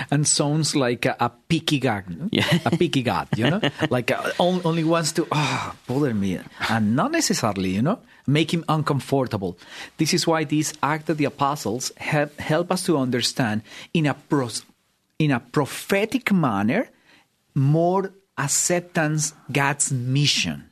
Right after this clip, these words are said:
Speaker 2: Mm-hmm.
Speaker 1: and God's commitment versus my own desires or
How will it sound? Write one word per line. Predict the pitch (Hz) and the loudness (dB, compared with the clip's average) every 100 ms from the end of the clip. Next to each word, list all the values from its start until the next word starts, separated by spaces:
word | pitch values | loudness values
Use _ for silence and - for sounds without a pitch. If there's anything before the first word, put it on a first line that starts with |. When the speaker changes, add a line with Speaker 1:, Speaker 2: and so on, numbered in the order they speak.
| - | -2
Speaker 2:
Mm-hmm. | 95 87 85 | 0 0 0
Speaker 1:
and | 107 117 110 | 0 2 2
God's | 110 110 - - | 2 0 -2 -6
commitment | - 113 104 135 - 90 82 - _ | -2 0 2 0 0 -4 -4 -10 _
versus | 123 139 127 - 135 | -2 0 0 0 -2
my | 127 123 120 127 - | -2 0 0 -2 -2
own | 123 120 123 127 - _ | -2 0 -2 -4 -12 _
desires | 104 - 117 107 113 - | -4 0 0 0 0 0
or | 180 170 | 2 0